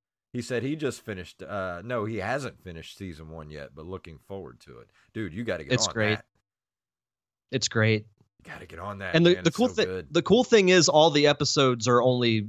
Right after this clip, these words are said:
Speaker 2: you know, twenty to twenty-five minutes long.
Speaker 1: Oh,
Speaker 2: So
Speaker 1: yeah.
Speaker 2: you can watch, you know, seas-, really both seasons in a day if you wanted.
Speaker 1: Well, yeah, I mean, the first season is less than two hours.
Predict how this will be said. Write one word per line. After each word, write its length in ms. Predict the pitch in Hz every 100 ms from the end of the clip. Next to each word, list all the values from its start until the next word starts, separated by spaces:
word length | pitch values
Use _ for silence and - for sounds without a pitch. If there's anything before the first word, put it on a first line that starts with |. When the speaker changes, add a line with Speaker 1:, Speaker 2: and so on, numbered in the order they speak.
| 107 -
Speaker 2:
you 80 |
know, 140 | 113 104
twenty 340 | - 131 127
to 80 | 107
twenty-five 540 | - 127 110 117 107 110
minutes 300 | 107 - 107
long. 340 | 110 101 98
Speaker 1:
Oh, 40 | 95
Speaker 2:
So 220 | 104 98
Speaker 1:
yeah. 60 | 98 - _ _ _ _ -
Speaker 2:
you 140 | 160
can 220 | 202 160
watch, 520 | 135 139 143 - - - _ _ _ _
you 140 | 139 120
know, 100 | 110
seas-, 480 | - 147 143 131 - 104 123
really 320 | 139 180 139
both 320 | 110 135 131
seasons 500 | - 131 123 120 104
in 80 | 107
a 80 | 90
day 440 | 110 101 92 101 -
if 160 | 107 107
you 80 | 98
wanted. 420 | 98 90 92 107 _
Speaker 1:
Well, 100 | 90
yeah, 100 | 90
I 40 |
mean, 200 | 107 120
the 80 | 110
first 360 | - 135 165 -
season 420 | 123 117 95 87
is 220 | 87 87
less 260 | 90 95 -
than 200 | 95 80
two 240 | - 107 85
hours. 520 | 80 76 - -